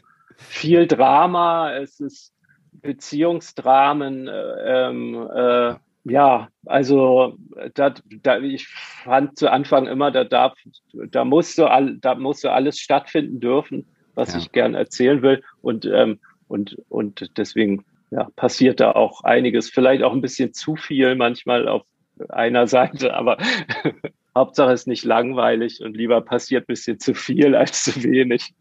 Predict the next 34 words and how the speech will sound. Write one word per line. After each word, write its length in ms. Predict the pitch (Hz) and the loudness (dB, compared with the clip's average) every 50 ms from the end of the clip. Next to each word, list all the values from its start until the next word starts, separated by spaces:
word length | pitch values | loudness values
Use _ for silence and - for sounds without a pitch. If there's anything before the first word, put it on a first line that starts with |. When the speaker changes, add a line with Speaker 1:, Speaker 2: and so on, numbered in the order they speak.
| _ _ - | _ _ -6
Speaker 1:
Das 100 | 233 240 | -2 -2
hat 180 | 208 - 131 | -2 0 2
Speaker 2:
Also 40 | 127 123 123 | 2 2 2
Speaker 1:
meinen 80 | 117 | 2
Speaker 2:
mein 140 | 135 135 135 113 113 | 0 0 0 0 0
Speaker 1:
Adrenalinpegel 800 | 117 113 - 135 151 131 120 120 131 156 156 131 - 147 143 135 | 0 -2 0 0 2 2 2 2 0 -2 -2 -2 -2 -2 -2 -2
Speaker 2:
Prinzip. 160 | 147 147 131 | -4 -6 -4
Speaker 1:
schon 160 | - 147 135 127 | -2 -2 0 2
ganz 160 | 120 131 - | 0 0 0
schön 160 | 147 131 113 | 0 0 0
hochgepeitscht, 840 | 127 147 - - - - - - - 123 - - 170 - - - - | 0 -2 -2 -4 -6 -6 -4 -4 -4 -2 -2 -4 -6 -6 -6 -4 -2
aber 160 | 117 120 120 | 0 0 0
das 200 | 117 120 - - | 0 -2 -4 -6
hat 100 | 131 - | -8 -6
ja 120 | 135 - | -4 -2
auch 100 | - 113 | 0 2
Speaker 2:
<laughs> 460 | - 143 - - 233 - - 170 151 - | 2 2 2 0 -2 0 0 0 0 2
Speaker 1:
Spaß 260 | - 160 - - - | 0 0 0 0 -2
gemacht. 320 | - 104 101 190 196 - - | -4 -4 -4 -4 -4 -4 -4
Dadurch, 480 | 107 110 117 120 117 113 - - - | -6 -4 -4 -4 -6 -8 -12 -10 -6
äh, 240 | 117 117 113 113 110 113 | -4 -4 -4 -4 -4 -6
zieht 260 | 180 190 131 - - | -6 -6 -6 -8 -10
man 100 | 131 123 | -8 -8
das 160 | 120 120 120 | -8 -8 -8
dann 160 | - 127 113 | -8 -8 -8
auch 240 | - 71 80 101 98 | -6 -6 -8 -8 -8
in 80 | - 60 | -8 -8
einem 240 | 62 95 107 110 113 | -6 -6 -4 -4 -4
Rutsch 300 | 107 117 113 - - - | -4 -6 -8 -8 -10 -6
durch 300 | 117 113 120 139 131 135 | -4 -4 -4 -4 -4 -6
und 100 | 135 123 | -8 -6
man 220 | 117 113 110 110 | -4 -4 -4 -4
will 180 | 110 113 110 101 | -4 -4 -6 -6
wissen, 260 | 117 117 - 135 117 | -6 -6 -6 -8 -10